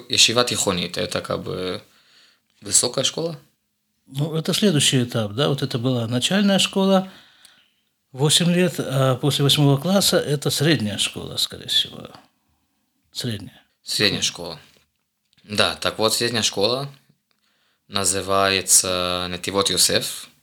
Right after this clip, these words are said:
Speaker 2: Мгм.
Speaker 1: Я там учил четыре года.
Speaker 2: Ну, это ешива.
Speaker 1: Это ешива, да.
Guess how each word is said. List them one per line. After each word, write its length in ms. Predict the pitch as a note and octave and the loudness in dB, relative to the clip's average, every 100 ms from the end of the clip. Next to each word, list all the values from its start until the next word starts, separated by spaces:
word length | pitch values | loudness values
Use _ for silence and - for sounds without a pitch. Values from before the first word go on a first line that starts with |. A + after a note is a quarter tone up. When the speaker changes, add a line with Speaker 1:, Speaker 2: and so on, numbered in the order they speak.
| _ _ _ | _ _ _
Speaker 2:
Мгм. 280 | B2+ A#2 - _ _ - | -20 -20 -20 _ _ -2
Speaker 1:
Я 100 | C#3 | 0
там 140 | D#3 | 2
учил 300 | C#3+ D3 C#3+ | 2 2 2
четыре 320 | C#3 - A#2+ | -2 -4 -4
года. 300 | G#2+ F#2+ F2+ - _ _ _ - | -2 -4 -6 -12 _ _ _ -14
Speaker 2:
Ну, 100 | C3+ | -4
это 240 | D3+ F3 | -2 2
ешива. 460 | D#3+ - D#3 G2 - - _ | 2 2 2 -2 -6 -20 _
Speaker 1:
Это 200 | A#2 A2+ | -4 2
ешива, 400 | A#2+ - G#2 F2 G2 | 4 4 0 -4 -8
да. 220 | F2+ | -12